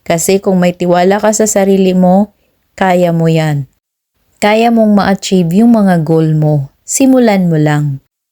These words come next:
Kahit mahirap, basta may plano,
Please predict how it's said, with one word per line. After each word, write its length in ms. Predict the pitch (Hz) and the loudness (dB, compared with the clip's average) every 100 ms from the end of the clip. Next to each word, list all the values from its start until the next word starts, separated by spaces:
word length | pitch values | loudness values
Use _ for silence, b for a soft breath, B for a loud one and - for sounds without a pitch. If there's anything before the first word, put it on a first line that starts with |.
| - | -6
Kahit 400 | 214 226 254 262 | -2 0 0 0
mahirap, 640 | 233 214 208 202 196 240 269 185 | 0 2 2 2 2 0 -4 -4
basta 480 | 190 180 - 180 | -2 -2 -4 -2
may 240 | 175 180 170 | 0 0 -2
plano, 720 | 208 262 320 254 233 233 | -2 -2 0 2 2 0